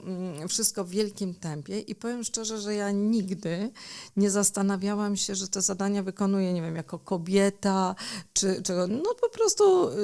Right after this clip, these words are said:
człowiek jest pewnym żołnierzem, który jest, y, mm, y, je-, jest generał, są żołnierze, mają zadania, wykonujemy to zadanie.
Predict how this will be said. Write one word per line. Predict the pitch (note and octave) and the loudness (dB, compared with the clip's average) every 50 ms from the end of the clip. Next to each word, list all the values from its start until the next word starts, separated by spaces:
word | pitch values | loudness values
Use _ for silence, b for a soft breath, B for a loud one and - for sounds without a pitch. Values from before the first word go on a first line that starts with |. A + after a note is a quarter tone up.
| G3+ | -2
człowiek | - - D#4+ D#4 F4 D4 | -2 -4 0 0 0 2
jest | C4 D#4+ C#4 - - - - | 2 4 4 4 2 2 0
pewnym | B3+ A#3 A#3+ A#3+ A3+ A3 | -2 -2 0 0 0 0
żołnierzem, | G3 G#3+ A3+ G#3+ G#3+ G#3 F#3+ E3 C#3+ E3 D#3 D#3 E3 | 2 2 2 4 4 4 2 2 0 -4 -6 -8 -8
który | - - - F#3+ F3+ F#3 F3+ | -10 -8 -6 -4 -2 -2 0
jest, | G3 G3+ G3 F#3+ - - - | 2 2 4 4 4 2 2
y, | F3 | 0
mm, | F#3+ F3+ F3+ F#3 - F#3 F#3 F#3+ F#3+ - - | 2 2 2 2 0 0 0 0 0 2 2
y, | G3 F#3+ F#3 F#3 F#3 F#3 | 2 2 4 4 2 2
je-, | F#3+ G3 F#3+ - - - F#3 | 4 4 2 2 2 -2 -2
jest | F#3 F#3+ F#3+ F3+ - - E3+ | 2 2 4 4 2 0 0
generał, | E3+ F#3 F3 F#3 G3 G#3 A3+ A3 G#3+ G#3 G#3 | -2 -2 2 4 4 4 4 4 2 0 2
są | G3 - G3 F3+ F3 | 0 0 0 0 -2
żołnierze, | E3+ F3+ F#3 F#3 F#3 G#3 A3 A3 G#3 G#3 | -2 0 0 0 0 0 0 0 -2 -2
mają | G3 F#3 F#3 F3+ F3+ F3+ | 0 0 0 0 2 0
zadania, | F#3 F#3 F3+ F#3+ A3 A#3 B3+ B3+ | 0 0 2 0 0 0 -2 -4
wykonujemy | A#3 A#3 G#3 - A3+ A3+ A3 A3 A3 A3 G#3+ G#3+ G3+ | -4 -6 -4 -2 0 0 2 2 0 0 0 -2 -2
to | G#3 G3+ F#3+ | -2 0 0
zadanie. | F3+ G3 F3+ F3 F#3 F#3 G3+ A#3+ | 0 0 2 0 0 2 2 0